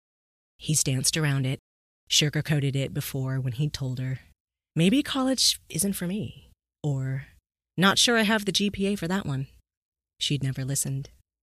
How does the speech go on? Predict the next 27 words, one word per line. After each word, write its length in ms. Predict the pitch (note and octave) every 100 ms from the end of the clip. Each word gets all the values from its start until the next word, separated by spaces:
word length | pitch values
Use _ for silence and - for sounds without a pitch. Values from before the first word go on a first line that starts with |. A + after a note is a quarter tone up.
| _ _ _ -
She's 240 | - D3
as 100 | C#3
bad 200 | - C3
as 100 | C3+
his 140 | C3+ -
dad. 400 | C#3 C#3 C#3 - - _ _ _ _ -
She 260 | - F3+
wants 260 | F3+ D3 -
Steve 240 | C#3 C3+
to 60 | C#3+
go 120 | C#3+
to 80 | C#3+
college. 580 | - F#3 D#3 C3+ - - _ _ _ _ _
He 260 | - - D#3+
wants 300 | D3+ C#3 -
Steve 320 | - C3+ C3+
to 80 | C#3
work 260 | C3+ C3+ C#3
at 60 |
his 140 | E3+ -
company. 500 | E3 E3 C3 C3 - _ _ _ _ _ _ _
Steve 360 | - - F#3+ F#3+
doesn't 240 | F#3 F3+
know 120 | E3+
shit 360 | E3 - F3+ -
in 100 | D#3+
general, 440 | D3+ C#3+ C#3 C#3